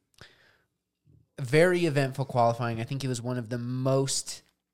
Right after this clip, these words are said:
one of the, t-, it was the next tightest qualifying session to, uh,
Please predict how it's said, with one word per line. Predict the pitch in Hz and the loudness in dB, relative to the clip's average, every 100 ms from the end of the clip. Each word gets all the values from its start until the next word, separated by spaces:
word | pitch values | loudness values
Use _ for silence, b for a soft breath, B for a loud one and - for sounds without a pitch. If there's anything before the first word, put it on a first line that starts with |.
| _ _ _ _ | _ _ _ _
one | 127 143 | -2 0
of | 127 | 0
the, | |
t-, | 123 - 139 | -4 -6 -2
it | |
was | 135 117 | -2 -2
the | 123 | -4
next | 123 139 143 - - | -2 -2 -2 -4 -8
tightest | 127 131 123 113 - - | -4 -4 -4 -6 -8 -6
qualifying | 131 117 120 120 113 110 | -2 -2 -4 -8 -10 -10
session | - 113 - 101 104 104 | -8 -8 -10 -14 -14 -14
to, | 110 104 101 98 92 101 _ _ _ _ | -12 -10 -10 -12 -14 -18 _ _ _ _
uh, | 101 90 90 78 | -12 -10 -12 -14